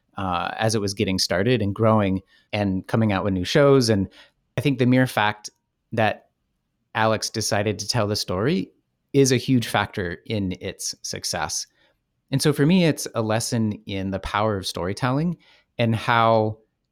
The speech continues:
just showing up and documenting and sharing and being vulnerable and inviting people into your process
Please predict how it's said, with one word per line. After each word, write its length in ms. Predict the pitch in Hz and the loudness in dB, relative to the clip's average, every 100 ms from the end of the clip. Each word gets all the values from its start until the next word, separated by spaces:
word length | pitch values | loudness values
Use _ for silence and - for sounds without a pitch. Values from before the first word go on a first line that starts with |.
| - | -8
just 320 | 135 135 - | -4 -4 -6
showing 380 | - - 123 123 | -6 -2 0 0
up 240 | 107 104 - | 0 -2 -4
and 180 | 104 101 | -4 0
documenting 760 | 113 113 110 107 113 107 107 | 0 0 -2 -2 -4 -4 -6
and 140 | 92 85 | -8 -8
sharing 640 | - 113 107 104 104 104 _ _ _ _ - | -2 0 0 -2 -4 -6 _ _ _ _ -10
and 380 | 101 95 92 85 _ _ _ 117 | -6 -4 -6 -10 _ _ _ 0
being 220 | 131 139 | 2 2
vulnerable 760 | 107 117 151 107 80 95 156 165 _ - | 2 2 2 0 -2 -4 -4 -8 _ -4
and 280 | 113 117 113 | -2 0 0
inviting 420 | 113 113 123 120 | 2 2 2 0
people 320 | - 123 113 | 0 -2 -2
into 400 | 101 107 113 - | -2 0 -2 -2
your 160 | 104 92 | -6 -6
process 680 | - 85 - 135 175 - | -6 -6 -6 -6 -6 -8